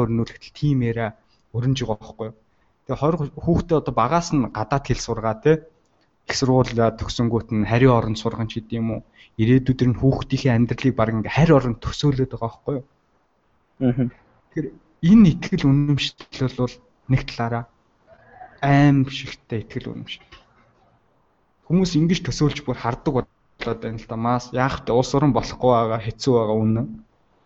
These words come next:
Гэхдээ яг Анандын хэлсэн дээр дөрөөлөд харвал арай бид нар том зургаар хараад дэлхийг ингээд харах юм бол те, гадны улс орны түүхийг ингээд харах юм бол Монголтой л адилхан тэд нар ийм бэрхшээлийг даваал гарсан байгаа шүү, те.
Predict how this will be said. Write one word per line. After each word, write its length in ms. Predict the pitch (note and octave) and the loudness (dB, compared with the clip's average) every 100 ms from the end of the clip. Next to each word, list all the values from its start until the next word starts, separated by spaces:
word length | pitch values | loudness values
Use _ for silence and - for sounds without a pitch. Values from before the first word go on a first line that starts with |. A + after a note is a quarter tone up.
| _ _ _ _ | _ _ _ _
Гэхдээ 360 | - - - G3 E3+ | -10 -2 6 8 8
яг 160 | E3 | 6
Анандын 440 | C3 C#3+ E3 F3+ C3 | 4 4 4 2 0
хэлсэн 280 | B2 - | -2 -2
дээр 160 | D3+ C#3 | 0 0
дөрөөлөд 400 | C3 C3+ C#3+ D3 | 2 2 2 -2
харвал 320 | B2 A#2+ B2 - _ _ _ - | -2 -2 -2 -8 _ _ _ -4
арай 240 | B2+ G3 G3+ | 4 6 6
бид 160 | C#3 | 2
нар 120 | - - | -8 -4
том 180 | D3 D#3+ | 0 0
зургаар 280 | B2+ A#2+ A2+ | 2 0 0
хараад 240 | A2 A2 A#2 | 0 0 -4
дэлхийг 340 | - - G3+ | 0 4 6
ингээд 300 | B2 A2+ - | 4 0 -4
харах 240 | A#2 - | -10 -4
юм 120 | A#2+ A2 | -2 2
бол 120 | G#2 - A2+ - | 0 0 -4 0
те, 240 | C3+ C3 - _ - | 0 0 -10 _ -2
гадны 320 | G#2+ - F#3+ | -2 2 2
улс 200 | D#3 C#3+ - | 4 2 0
орны 220 | C#3 E3+ F3 | 2 2 4
түүхийг 360 | D#3 D3+ D#3 A#2 | 2 4 0 0
ингээд 200 | A2+ A2+ | 0 -2
харах 200 | A2 B2+ | -2 0
юм 120 | A#2 | 0
бол 120 | A#2+ - _ _ _ - - - | 0 -4 _ _ _ -20 -20 -8
Монголтой 480 | B2+ F#3 B3 A3 C#4+ | 4 6 6 4 4
л 80 | D3+ | 4
адилхан 320 | C3+ - C3+ | 0 -2 -4
тэд 140 | B2+ D3+ | -2 -4
нар 100 | - - | -4 4
ийм 160 | F3+ E3 | 6 6
бэрхшээлийг 480 | B2 - C3 B2+ | 2 -2 -2 0
даваал 320 | A#2 A2 E3 B2+ | 0 4 4 2
гарсан 320 | G#2+ - - | -6 -10 -12
байгаа 200 | - - | -12 -16
шүү, 120 | |
те. 100 | - | 0